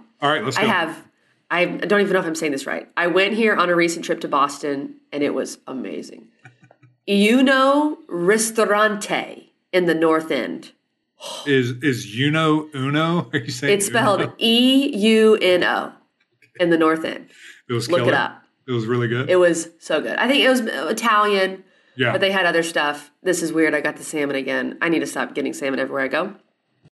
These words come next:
Speaker 1: So
Speaker 2: Very,
Speaker 1: good.
Speaker 2: very on theme, on brand for me.
Speaker 1: Unbelievable. Unbelievable.
Speaker 2: All right, Mac. You probably haven't been to, no, you did go to South Bend once.
Speaker 1: Yes,
Speaker 2: To do
Speaker 1: I've been to
Speaker 2: pachydermathy.
Speaker 1: South Bend. Yes.
Speaker 2: Did you go to the South Bend Chocolate Company?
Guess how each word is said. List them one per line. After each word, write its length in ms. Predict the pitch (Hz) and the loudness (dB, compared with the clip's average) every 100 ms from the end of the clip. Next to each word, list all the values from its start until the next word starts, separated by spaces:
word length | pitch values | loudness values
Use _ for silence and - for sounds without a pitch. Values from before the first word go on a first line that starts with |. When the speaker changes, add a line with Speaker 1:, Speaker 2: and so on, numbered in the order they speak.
| _ | _
Speaker 1:
So 220 | - - 135 | -20 -20 -6
Speaker 2:
Very, 200 | 160 160 | 0 0
Speaker 1:
good. 100 | 151 | 0
Speaker 2:
very 240 | 156 151 | 0 0
on 180 | 147 147 | -2 -4
theme, 360 | 147 147 165 170 | -4 -6 -6 -8
on 120 | 170 | -6
brand 240 | 147 151 151 | -2 -2 -2
for 80 | 160 | -4
me. 80 | 180 | -4
Speaker 1:
Unbelievable. 480 | 110 107 98 - - - | -4 -8 -14 -18 -20 -16
Unbelievable. 600 | 139 127 113 104 107 107 - | -10 -8 -8 -10 -14 -10 0
Speaker 2:
All 60 | |
right, 160 | 180 165 | 0 2
Mac. 260 | 156 143 - _ _ _ _ - | 0 -2 -8 _ _ _ _ -8
You 220 | 175 240 | 0 0
probably 280 | 233 320 302 | 2 2 4
haven't 240 | 233 175 | 2 2
been 220 | 170 170 | 2 2
to, 260 | 170 165 - 214 | 2 0 0 2
no, 120 | 254 | 2
you 220 | 254 320 | 6 6
did 180 | 330 330 | 6 4
go 100 | - | 2
to 60 | |
South 340 | - 185 156 - | 0 0 -2 -2
Bend 200 | 147 139 | -4 -2
once. 500 | 120 - - - - _ _ _ - | -4 -6 -12 -18 -20 _ _ _ -4
Speaker 1:
Yes, 300 | 131 104 - | -2 -2 -2
Speaker 2:
To 60 | |
do 220 | 170 170 165 | 2 4 4
Speaker 1:
I've 160 | 175 - | 0 -2
been 100 | 151 | 0
to 60 | |
Speaker 2:
pachydermathy. 120 | 151 143 | 0 -2
Speaker 1:
South 200 | 110 - | -4 -8
Bend. 200 | 104 - _ _ _ | -12 -16 _ _ _
Yes. 180 | 110 - | -16 -4
Speaker 2:
Did 200 | 208 202 | 0 2
you 100 | 233 | 2
go 100 | 254 | 2
to 60 | 247 | 2
the 80 | 220 | 2
South 340 | 190 170 170 | 2 0 0
Bend 180 | 170 160 | 0 2
Chocolate 400 | 156 139 156 - | 0 -2 -4 -4
Company? 480 | 175 160 175 175 | -4 -2 -6 -6